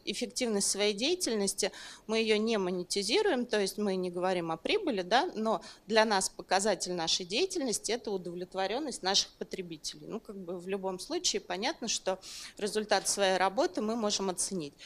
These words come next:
И учитывая, что у нас сейчас много функций, в том числе тарифное регулирование,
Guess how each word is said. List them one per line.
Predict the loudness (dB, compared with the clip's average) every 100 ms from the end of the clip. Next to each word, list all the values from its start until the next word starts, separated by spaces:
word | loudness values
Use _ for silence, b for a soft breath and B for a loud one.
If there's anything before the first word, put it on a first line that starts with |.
| B B
И | -6
учитывая, | -4 -4 -2 -2 0
что | 0 0
у | 0
нас | -2 -4
сейчас | -4 0 0 0
много | 0 2 0
функций, | 0 -2 0 -2 -4
в |
том | -4 -4
числе | 0 0 0
тарифное | -2 -2 -2 -2 -2 -2
регулирование, | -2 -2 -2 0 0 -2 -4 -6